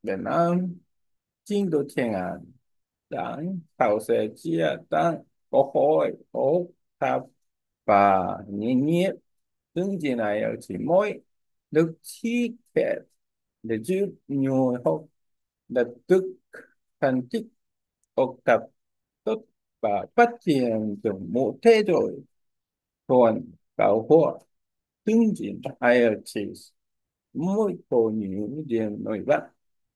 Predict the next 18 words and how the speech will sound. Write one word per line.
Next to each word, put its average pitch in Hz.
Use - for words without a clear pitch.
Thứ 190
nhất, 202
đội 113
ngũ 135
giảng 120
việt 101
thật 107
phương 170
nhất 117
và 101
lý 135
mị 135
thấu 117
cao. 123
Đội 147
ngũ 156
giảng 131
viên 113